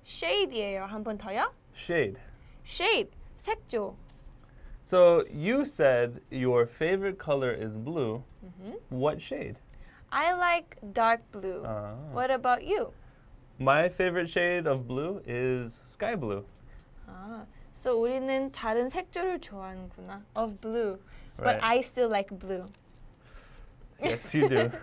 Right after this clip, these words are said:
Speaker 1: <laughs> 한 번 더 해볼까요?
Speaker 2: Shade.
Speaker 1: 색조가 shade이에요. Next.
Speaker 2: Choice.
Speaker 1: 선택이, 선택 아니면 선택권이 choice이에요. 한 번 더요.
Speaker 2: Choice.
Speaker 1: Choice. 선택 아니면 선택권.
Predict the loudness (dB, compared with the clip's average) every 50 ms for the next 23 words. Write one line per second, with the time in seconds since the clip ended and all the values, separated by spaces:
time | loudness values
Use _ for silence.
0 | -6 -4 0 0 0 0 0 -2 -2 0 0 0 -2 0 0 0 0 2 0 0
1 | 0 0 0 0 2 2 0 -2 -4 -12 -16 -16 -2 2 4 4 4 4 0 -6
2 | -14 -18 -20 -20 -14 -4 -4 -4 -4 -2 -2 -2 2 6 6 6 6 4 -2 -4
3 | -2 0 0 0 0 0 0 0 2 2 2 2 0 -2 -6 -12 -12 -6 -2 0
4 | 0 0 -2 -6 -14 -14 -16 -18 -20 -20 -20 -20 _ -20 -2 4 6 6 6 4
5 | 0 -6 -16 -20 -20 -20 -20 -20 -20 -20 -20 -20 -20 -16 -14 -6 -4 -4 -4 -2
6 | -2 -2 -2 -2 0 -2 -2 -2 -2 -6 -16 _ -20 -20 -20 -20 _ -20 -20 -16
7 | -6 -4 -4 -4 0 0 -2 2 2 2 2 2 0 -2 -4 -4 -6 -6 -6 -4
8 | -2 -2 -2 -4 -4 -2 0 0 0 0 0 -2 -4 -6 -8 -12 -8 -6 -4 -4
9 | -4 -4 -6 -8 -10 -8 -6 -6 -4 -4 -6 -6 -8 -10 -8 -6 -6 -6 -6 -8
10 | -8 -6 -4 -4 -4 -4 -8 -16 -18 -6 0 0 0 0 0 -6 -14 -20 -20 -20
11 | -20 _ -20 -20 -20 -20 -20 -20 -20 -16 -12 -4 0 2 4 4 4 2 -2 -8
12 | -14 -18 -20 -20 -18 -10 -6 -6 -6 -6 -6 -4 -2 -2 -2 -4 -6 -8 -8 -6
13 | -4 -4 -4 -6 -6 -8 -8 -10 -10 -8 -10 -10 -12 -10 -12 -12 -10 -10 -12